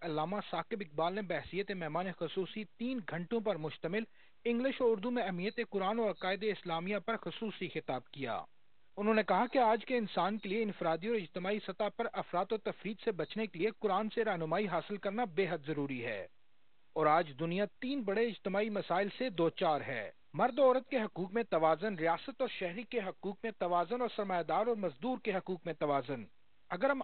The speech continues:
आज आलमी सतह पर कुरान फहमी की तहरीक चलाएं तो कुरान करीम तमाम इंसानियत को इन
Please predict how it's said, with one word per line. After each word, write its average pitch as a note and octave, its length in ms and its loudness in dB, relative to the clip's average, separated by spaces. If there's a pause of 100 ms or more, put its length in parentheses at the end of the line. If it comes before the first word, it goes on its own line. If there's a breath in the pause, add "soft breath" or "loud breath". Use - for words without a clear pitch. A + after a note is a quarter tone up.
आज A#3 280 4
आलमी A3 240 2
सतह A#3 260 -2
पर A3+ 160 -2
कुरान G#3 300 0
फहमी F#3 300 -2
की G#3+ 140 -12
तहरीक F#3+ 380 -2
चलाएं G#3 240 0
तो B3 120 -4
कुरान G#3+ 420 0
करीम G3+ 320 -2
तमाम A#3 300 2
इंसानियत G#3+ 560 -2
को A3+ 140 2
इन A3 140 -2